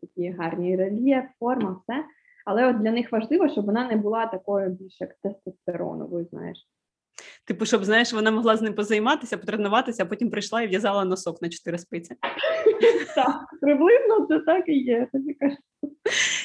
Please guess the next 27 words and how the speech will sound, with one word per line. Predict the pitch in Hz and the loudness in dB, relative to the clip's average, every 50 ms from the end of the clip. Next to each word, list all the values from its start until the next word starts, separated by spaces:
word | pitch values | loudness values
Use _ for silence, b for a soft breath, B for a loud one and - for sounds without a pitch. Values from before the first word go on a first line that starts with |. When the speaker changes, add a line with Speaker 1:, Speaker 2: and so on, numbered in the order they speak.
| B B | B B
Speaker 2:
Дякую | 185 180 262 311 392 440 - - 214 202 190 196 | -2 2 4 6 6 4 4 2 2 2 2 2
тобі, | - 214 185 214 294 | 0 -2 0 2 2
моя | 285 226 196 190 196 185 | 2 2 2 0 0 0
Люба. | 185 180 165 170 165 | 0 0 0 0 -2
Мені | 170 185 233 311 370 | 0 2 4 4 4
прям | 349 - 226 208 214 196 190 190 180 | 4 4 2 0 0 -2 -6 -8 -8
дуже | 196 214 208 175 196 | -6 -4 -2 -2 -2
було | 170 175 170 180 | -2 0 4 4
Speaker 1:
Дякую | 170 160 | 4 4
Speaker 2:
приємно | - 196 214 262 311 277 - | 4 2 2 2 4 4 6
з | 302 | 8
Speaker 1:
тобі. | 311 311 | 8 10
Speaker 2:
тобою | 320 320 320 | 10 8 8
поспілкуватися. | 320 320 330 320 311 349 - 196 220 262 330 320 - 190 - - 185 180 - B B B B B B B B B B | 6 6 4 4 4 2 0 0 2 2 2 2 0 -4 -6 -6 -8 -8 -8 B B B B B B B B B B
І | - 202 214 220 - - - - _ _ - - | -10 -6 -2 -2 -2 -4 -6 -12 _ _ -16 -6
просто | - 240 240 - - 208 | -2 -2 -2 -2 -2 -2
меджик. | 185 175 175 170 170 - - - _ _ | -2 -2 -2 -4 -6 -8 -14 -18 _ _
Ти | - 247 | -6 -6
дуже | 240 196 214 226 214 190 | -4 -2 -2 -2 -2 0
гарна. | 180 185 - - - - - - _ _ _ _ _ _ _ _ _ _ _ _ _ _ | 0 0 -2 -4 -4 -8 -14 -14 _ _ _ _ _ _ _ _ _ _ _ _ _ _
Speaker 1:
Дякую | - 226 269 285 311 - 330 359 359 392 403 403 | -2 2 4 6 6 6 6 6 6 6 4 4
тобі, | - 349 330 294 320 349 | 0 -4 -6 -2 4 6
Юльчик. | 349 339 330 339 339 339 339 277 - 247 220 - | 8 8 8 8 8 6 6 6 4 2 0 2
Ти | 277 262 | 4 4
знаєш, | 277 277 277 339 403 392 - | 6 6 6 4 4 2 2
це | 294 | 0
такий | 247 262 277 - 262 262 240 | 0 -2 -2 -2 -2 -2 -2